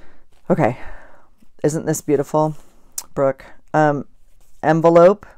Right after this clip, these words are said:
right? Just used half as a tuck. Uh, we're gonna say the sun was out today. Mm-hmm. Seven thirty P T, stopped for a bagel, got a pedicure. Oh, sunned out on the deck. Yep. Nice.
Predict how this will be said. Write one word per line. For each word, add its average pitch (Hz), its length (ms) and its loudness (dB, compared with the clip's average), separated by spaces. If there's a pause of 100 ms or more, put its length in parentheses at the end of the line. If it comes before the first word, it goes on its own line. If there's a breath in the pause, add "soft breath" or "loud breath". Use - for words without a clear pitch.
(840)
right? 151 240 0
Just 156 220 -4
used 147 180 -2
half 131 300 0
as 151 120 -2
a 151 80 -4
tuck. 175 400 -2 (1300)
Uh, 190 800 -2
we're 240 200 -2
gonna 539 180 -2
say 392 220 2
the 330 80 2
sun 294 260 0
was 233 140 2
out 220 180 4
today. 196 560 2
Mm-hmm. 214 380 0 (560 soft breath)
Seven 202 340 2
thirty 196 240 2
P 196 180 -6
T, 190 300 0
stopped 180 300 2
for 180 100 2
a 170 40 2
bagel, 175 580 6
got 175 200 2
a 165 40 0
pedicure. 170 640 0
Oh, - 260 6
sunned 170 360 2
out 165 160 8
on 160 140 2
the 147 60 -2
deck. 147 440 2 (100)
Yep. 190 300 4 (960 loud breath)
Nice. - 600 -8